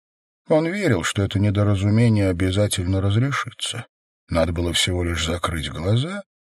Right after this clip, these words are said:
и постараться задремать.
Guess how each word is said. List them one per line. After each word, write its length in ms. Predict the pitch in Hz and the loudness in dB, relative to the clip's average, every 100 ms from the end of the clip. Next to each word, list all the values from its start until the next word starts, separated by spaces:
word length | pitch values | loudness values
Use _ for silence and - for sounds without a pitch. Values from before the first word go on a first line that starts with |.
| _ _ - | _ _ -6
и 260 | 120 117 | -2 -2
постараться 840 | 220 127 110 - 78 90 - 117 110 - _ _ | -2 -2 -2 -4 -4 -4 -4 -4 -4 -8 _ _
задремать. 1160 | 82 73 82 87 95 95 - - - - - | -8 -4 -4 -2 -2 -4 -6 -10 -12 -14 -12